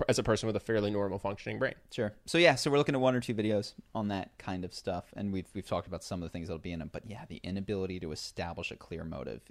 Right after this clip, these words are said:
Speaker 2: is, it's consistent in this stuff. You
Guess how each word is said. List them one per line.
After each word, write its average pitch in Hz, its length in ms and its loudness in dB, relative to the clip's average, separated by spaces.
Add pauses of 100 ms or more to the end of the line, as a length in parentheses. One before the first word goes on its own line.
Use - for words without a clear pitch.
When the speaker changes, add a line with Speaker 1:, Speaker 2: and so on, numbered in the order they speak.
Speaker 2:
is, - 360 -12 (840)
it's - 200 -8
consistent - 760 -6
in 87 180 -8
this 85 120 -8
stuff. - 280 -10
You - 80 -20